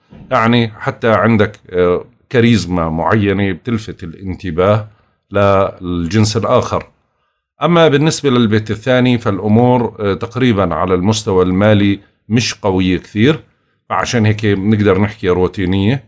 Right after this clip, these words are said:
ممكن تغلب عليك بعض المصاريف أو الدفعات المالية أو بعض الاهتمامات في أمور المال. أما بالنسبة للبيت الثالث فكما ذكرنا في بداية التوقعات، بالنسبة للبيت الرابع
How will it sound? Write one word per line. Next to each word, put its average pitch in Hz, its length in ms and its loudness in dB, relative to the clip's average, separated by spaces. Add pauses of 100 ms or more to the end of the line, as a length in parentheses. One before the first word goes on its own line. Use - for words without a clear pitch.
ممكن 107 360 -2 (200)
تغلب 113 360 0
عليك 90 320 -2
بعض 113 200 2
المصاريف 90 720 -2
أو 110 160 0
الدفعات 92 560 -2
المالية 90 800 -4
أو 175 200 0
بعض 113 440 0
الاهتمامات 101 1040 0
في 98 100 -10
أمور 101 340 2
المال. 113 460 4 (960)
أما 170 240 4
بالنسبة 147 420 0
للبيت 110 380 2
الثالث 95 460 0
فكما 101 400 0
ذكرنا 87 480 -4
في - 140 -12
بداية 90 360 -2
التوقعات، 98 760 0 (520)
بالنسبة 156 420 0
للبيت 117 400 2
الرابع 110 560 2